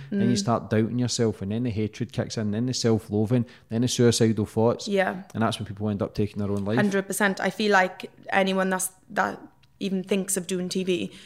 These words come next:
Speaker 2: you've gotta be very thick-skinned. Very, very, very thick-skinned, because
Speaker 1: Yeah.
Speaker 2: it's a, it's a harsh world. I swear to God. Like,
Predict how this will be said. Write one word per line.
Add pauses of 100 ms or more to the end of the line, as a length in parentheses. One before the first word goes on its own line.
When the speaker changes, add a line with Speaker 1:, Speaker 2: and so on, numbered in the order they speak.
(160)
Speaker 2:
you've
gotta
be
very
thick-skinned. (260)
Very,
very,
very
thick-skinned,
because
Speaker 1:
Yeah.
Speaker 2:
it's
a,
it's
a
harsh
world.
I
swear
to
God.
Like,